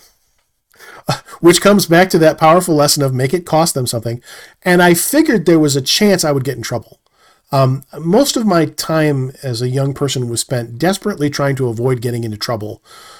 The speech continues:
which is why I didn't fight back more often, because I was worried that my father would be angry, especially if I,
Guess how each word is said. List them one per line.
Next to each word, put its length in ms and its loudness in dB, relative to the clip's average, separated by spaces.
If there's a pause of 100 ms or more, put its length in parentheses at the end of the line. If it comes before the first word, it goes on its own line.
(140)
which 140 0
is 80 2
why 140 4
I 40 6
didn't 200 0
fight 220 0
back 200 -2
more 180 -6
often, 360 -6
because 300 -6
I 80 -4
was 180 -6
worried 280 0
that 80 -8
my 120 -8
father 320 -2
would 140 -4
be 120 -6
angry, 500 -8 (360)
especially 640 2
if 120 -2
I, 160 -4